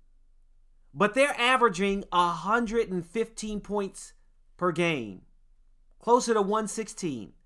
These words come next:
And they are the only team in the Eastern Conference defensively only giving up ninety-eight. That's a plus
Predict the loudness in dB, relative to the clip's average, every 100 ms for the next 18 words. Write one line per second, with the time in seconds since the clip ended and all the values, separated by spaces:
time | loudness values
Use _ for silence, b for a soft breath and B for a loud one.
0 | _ _ _ _ _ _ -4 -2 2 4
1 | 4 4 2 -2 -4 -8 0 6 8 10
2 | 8 8 4 2 0 -2 0 2 2 2
3 | -2 -6 -14 -20 -20 _ -20 -2 0 2
4 | 2 0 0 -4 0 0 0 4 6 6
5 | 2 -6 -4 0 0 2 2 2 2 0
6 | 0 -4 -12 -14 _ _ _ _ _ _
7 | -20 _ _ _ _ -20 -20 _ _ _
8 | 0 2 2 0 0 2 0 0 0 0
9 | 0 -2 -4 -8 b b b 8 8 8
10 | 4 4 4 10 10 10 -2